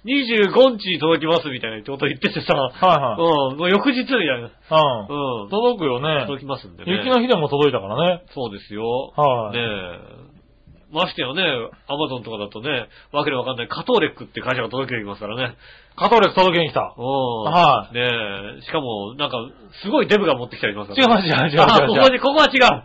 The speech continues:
Speaker 2: あ、ここはね、あの、ひょろっとした。
Speaker 1: ああ。
Speaker 2: はい。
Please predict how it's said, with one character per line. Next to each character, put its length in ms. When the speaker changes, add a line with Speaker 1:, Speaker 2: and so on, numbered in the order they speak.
Speaker 2:
あ、 180
こ 140
こ 100
は 160
ね、 260
あ 200
の、 260
ひ 140
ょ 60
ろ 60
っ 60
と 100
し 40
た。 80
Speaker 1:
あ 260
あ。 840
Speaker 2:
は 240
い。 400